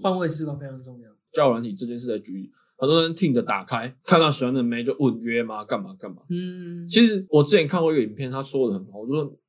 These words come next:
Speaker 2: 那就是说你，你是一个男生，你办一个女生账号，你去看那些男生怎么密你，
Speaker 1: 嗯。
Speaker 2: 你就知道你多恶了。你懂我意思吗？
Speaker 1: 嗯。
Speaker 2: 就是你，你换位思考，你办一个女生账号，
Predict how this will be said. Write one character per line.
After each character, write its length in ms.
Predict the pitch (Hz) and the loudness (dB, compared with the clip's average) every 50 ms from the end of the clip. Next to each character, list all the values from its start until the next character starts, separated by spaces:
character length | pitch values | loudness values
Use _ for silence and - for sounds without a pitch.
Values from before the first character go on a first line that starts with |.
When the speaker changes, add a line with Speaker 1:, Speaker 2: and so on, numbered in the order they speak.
| _ 123 | _ -10
Speaker 2:
那 80 | 160 156 - _ | -10 -10 -10 _
就 120 | - 165 160 | -6 -4 -4
是 60 | 147 | 0
说 240 | 151 143 143 143 143 | 0 0 0 0 -2
你， 120 | 113 120 131 135 127 | 0 0 0 0 -2
你 160 | 120 131 135 | -4 -4 -2
是 140 | 135 - 185 | 0 2 4
一 40 | 180 | 4
个 80 | 165 | 4
男 220 | 139 123 117 117 117 | 4 2 -2 -4 -6
生， 280 | 117 120 113 120 123 - | -10 -10 -10 -12 -10 -4
你 120 | 127 120 | -2 -2
办 280 | 117 - 202 180 160 151 | 0 2 0 0 0 0
一 60 | 165 | 2
个 80 | 160 147 | 2 2
女 140 | 123 110 104 | 2 2 0
生 180 | 123 123 123 | -2 -6 -4
账 160 | 120 127 120 | -6 -8 -8
号， 180 | 123 127 120 - _ _ _ - | -8 -14 -18 -20 _ _ _ -6
你 80 | 117 117 | -4 0
去 120 | 147 175 | 0 0
看 200 | 175 - 175 160 | 2 2 0 2
那 100 | 160 160 | 2 0
些 80 | 165 156 | -2 -2
男 160 | 143 127 123 | -2 -2 -2
生 160 | 135 139 135 | -4 -4 -6
怎 80 | - 95 | -6 -8
么 180 | 95 92 - - _ _ _ _ | -10 -12 -16 -18 _ _ _ _
密 280 | 120 135 131 120 101 | -2 0 0 2 0
你， 140 | 92 - - _ _ _ _ - - | -2 -6 -12 _ _ _ _ -8 -6
Speaker 1:
嗯。 420 | 175 175 165 143 127 113 117 - | -4 -2 -2 -4 -4 -6 -8 -6
Speaker 2:
你 80 | - 120 | -6 -2
就 100 | 123 165 | -2 -2
知 60 | 165 - | 0 0
道 120 | 170 127 | 0 0
你 80 | 110 98 | -2 -4
多 200 | - 101 104 95 | -8 -8 -6 -6
恶 100 | 87 92 | -8 -10
了。 160 | _ _ _ _ _ _ _ _ _ _ _ _ _ _ - - - - - _ _ _ _ _ _ _ _ _ | _ _ _ _ _ _ _ _ _ _ _ _ _ _ -16 -16 -16 -16 -20 _ _ _ _ _ _ _ _ _
你 100 | - 120 123 | 0 2 4
懂 140 | 127 120 113 | 4 4 4
我 120 | 110 110 | 2 -4
意 20 | |
思 80 | 104 104 | -6 -8
吗？ 100 | 98 98 - | -10 -6 -6
Speaker 1:
嗯。 280 | 165 165 147 147 143 - | -4 -4 -4 -6 -6 2
Speaker 2:
就 120 | - 196 | 4 6
是 80 | 226 214 | 6 6
你， 200 | 160 131 117 - - | 4 0 -4 -8 -10
你 100 | - 170 | -8 -2
换 220 | - 202 202 190 | 2 2 2 4
位 120 | 190 185 | 4 2
思 240 | 170 165 - 160 165 156 | 2 0 -2 -6 -6 -6
考， 180 | - 139 101 107 | -4 -6 -6 -6
你 100 | 117 120 | -8 -12
办 280 | - - - 196 160 165 | -10 -4 -2 0 0 2
一 80 | 165 | 2
个 80 | 151 143 | 2 2
女 140 | 117 104 101 | 2 0 -2
生 200 | 107 120 120 120 | -8 -10 -10 -8
账 100 | 120 113 | -10 -10
号， 240 | 107 110 101 90 _ | -10 -10 -12 -14 _